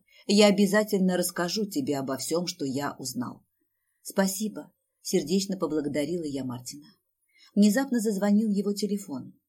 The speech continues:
Он ответил, и уже через несколько секунд выражение его лица резко изменилось. Я поняла, что случилось что-то нехорошее.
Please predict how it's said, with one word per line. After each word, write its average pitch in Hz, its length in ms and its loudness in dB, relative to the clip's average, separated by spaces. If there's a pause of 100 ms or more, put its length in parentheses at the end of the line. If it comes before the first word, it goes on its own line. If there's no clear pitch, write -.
(340)
Он 185 160 4
ответил, 175 580 -2 (140)
и 196 140 2
уже 202 180 6
через 202 300 0
несколько 190 420 -2
секунд 190 640 -4
выражение 190 720 2
его 170 180 -2
лица 156 380 -2
резко 156 320 -2
изменилось. 175 680 -2 (640)
Я 170 200 2
поняла, 190 500 0
что - 220 -2
случилось 180 520 0
что-то 185 260 0
нехорошее. 202 680 -2